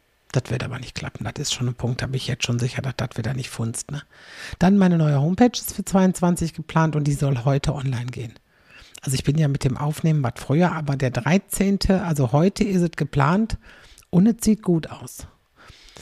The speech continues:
Könnt ihr jetzt ja einfach direkt mal gucken, ob wir das geschafft haben unter, äh, w w w ingrid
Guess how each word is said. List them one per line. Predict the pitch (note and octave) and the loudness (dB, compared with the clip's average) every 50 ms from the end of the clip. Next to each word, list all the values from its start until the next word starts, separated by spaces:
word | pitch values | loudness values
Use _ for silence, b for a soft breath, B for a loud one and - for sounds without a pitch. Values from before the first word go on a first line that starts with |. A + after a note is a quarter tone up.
| B B B B B B | B B B B B B
Könnt | - G3+ F3 D3+ | -2 0 2 2
ihr | B2+ | 2
jetzt | B2 B2+ - - - | 2 0 -2 -2 -2
ja | D3+ | 0
einfach | E3+ F#3 D3+ - E3+ - | 0 0 2 2 2 2
direkt | - E3 E3 - - | 2 0 -2 -2 -2
mal | E3 | -4
gucken, | D3 - - E3+ - D#3+ C#3+ | -2 -2 -2 -4 -2 -2 -2
ob | B2+ - - | -2 -2 -2
wir | C#3 | -2
das | C3+ C3+ - | -2 -2 -4
geschafft | - C#3 - - D3 D#3 - - - | -6 -6 -4 -2 -2 -4 -4 -2 -2
haben | F3 E3 E3+ E3+ E3+ D3+ | 0 0 2 0 0 -2
unter, | D3+ D3 - D3 C#3 C3+ C3 C3 C#3 C#3+ C#3+ C#3 | -2 0 2 2 2 2 2 0 2 2 2 2
äh, | C3+ | 2
w | C#3 C#3+ C#3 | 2 2 2
w | C#3+ C#3 C3 | 2 2 2
w | C3+ C#3 D#3 E3 E3+ | 2 2 2 2 0
ingrid | E3+ E3+ D#3 D#3+ E3 D#3 - | 0 -2 0 0 0 0 0